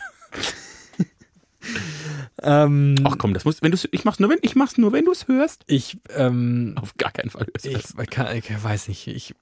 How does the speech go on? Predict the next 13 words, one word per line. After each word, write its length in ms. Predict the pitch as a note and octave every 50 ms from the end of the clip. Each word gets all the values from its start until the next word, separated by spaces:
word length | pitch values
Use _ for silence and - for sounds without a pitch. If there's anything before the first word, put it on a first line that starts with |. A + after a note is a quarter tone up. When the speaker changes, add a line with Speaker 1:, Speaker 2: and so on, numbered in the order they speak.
| _ -
Speaker 2:
boah. 180 | A#2 G2+ - - - - - - - - - - - - - - - - - - - - _ -
Vielleicht 200 | - C#3 B2+ -
bin 120 | D#3 D3+
ich 100 | C#3 D3+
auch 60 | C3
momentan 420 | A2+ A#2+ A2 A2 G#2 F#2+ G2+ A2 F2
einfach 200 | G2+ - - F2
nicht 120 | E2+ -
in 60 | F#2+
der 100 | F#2 F2 -
richtigen 240 | F2+ - - F#2+
Verfassung. 420 | - - F2+ - - G2 - G#2 G2
Vielleicht 500 | - - A2 A2 G#2+ A#2+ C#3 - -